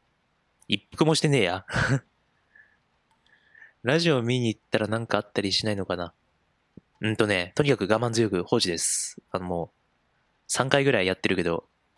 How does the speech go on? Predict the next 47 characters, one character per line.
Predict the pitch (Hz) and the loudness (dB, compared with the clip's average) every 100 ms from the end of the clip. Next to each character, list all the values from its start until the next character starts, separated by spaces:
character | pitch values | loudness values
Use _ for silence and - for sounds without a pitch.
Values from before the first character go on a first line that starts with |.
| - | -6
行 | - | 0
動 | 123 | 2
し | 117 | 2
ま | 127 | 0
く | - | -2
っ | |
て | - | -2
た | 90 | -2
ら | |
な | 90 | -2
ん | 90 | -6
か | - | -8
も | 85 | -6
う | |
何 | 92 110 | -4 -2
も | 120 110 | -2 -2
進 | 113 - 113 | 0 0 -2
展 | 113 | -2
が | 110 | -2
な | |
か | 101 | -2
っ | - | -4
た | 90 | -2
か | 90 | -2
ら、 | 82 - | -2 -4
も | 98 85 - _ _ _ _ | -6 -6 -6 _ _ _ _
う、 | - | -4
と | |
に | 135 | 0
か | 107 | 0
く | 110 | 0
放 | 123 | -2
置 | 110 - | 0 0
す | |
る | 95 | 0
し | |
か | - | 0
な | 85 | -4
い。 | 85 _ _ _ _ - | -10 _ _ _ _ -10
雰 | - 110 113 | -4 -2 -2
囲 | |
気 | - 92 | -2 0
嫌 | 98 | 0
だ | 92 | 0
な。 | 92 87 85 - _ _ _ _ | -2 -4 -4 -10 _ _ _ _
う | 95 | -6
ん。 | 92 87 82 | -6 -6 -10